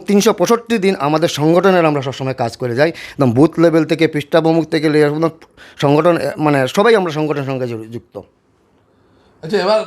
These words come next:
Speaker 2: তো, আহ, এবার আপনি তো নেই নির্বাচনী লড়াইয়ে।
Speaker 1: আমরা, হ্যাঁ, আমি এবার নেই। আহ, গতবার আমার মিসেস এখান থেকে এপি আঞ্চলিক পঞ্চায়েতে প্রতিনিধিত্ব করেছিলেন এবং ব্লক প্রেসিডেন্টে হয়েছিলেন।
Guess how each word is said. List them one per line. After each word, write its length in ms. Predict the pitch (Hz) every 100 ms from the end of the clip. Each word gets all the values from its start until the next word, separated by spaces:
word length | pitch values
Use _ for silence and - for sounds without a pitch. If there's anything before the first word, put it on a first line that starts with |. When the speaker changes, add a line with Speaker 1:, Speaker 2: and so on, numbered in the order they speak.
| -
Speaker 2:
তো, 160 | 202
আহ, 560 | 180 175 151 143 131 120 104 _ -
এবার 140 | 151 202
আপনি 320 | 175 220 202 160 -
তো 80 |
নেই 260 | 151 139 110 90 - _ _ _ _ _ _ 113
নির্বাচনী 480 | 131 139 131 143 127
লড়াইয়ে। 300 | 113 98 98 95 - _ _ -
Speaker 1:
আমরা, 580 | 127 160 180 190 202 - -
হ্যাঁ, 180 | 156
আমি 200 | 151 143
এবার 200 | 160 160
নেই। 300 | 151 151 160 196 _
আহ, 220 | 120 120
গতবার 440 | 117 120 147 165 175
আমার 260 | 143 147 135
মিসেস 400 | 135 165 165 - 139
এখান 260 | 131 151
থেকে 360 | 151 156 156 151
এপি 460 | 131 - 151 160 160 _ _ _ _ _ _ _ _ _
আঞ্চলিক 320 | 127 127 151
পঞ্চায়েতে 320 | 160 156 170
প্রতিনিধিত্ব 360 | 160 143 147 160
করেছিলেন 400 | 160 156 165 180 -
এবং 240 | 143 135
ব্লক 240 | 120 143 139
প্রেসিডেন্টে 460 | 165 165 160 160
হয়েছিলেন। 500 | 143 135 120 120 151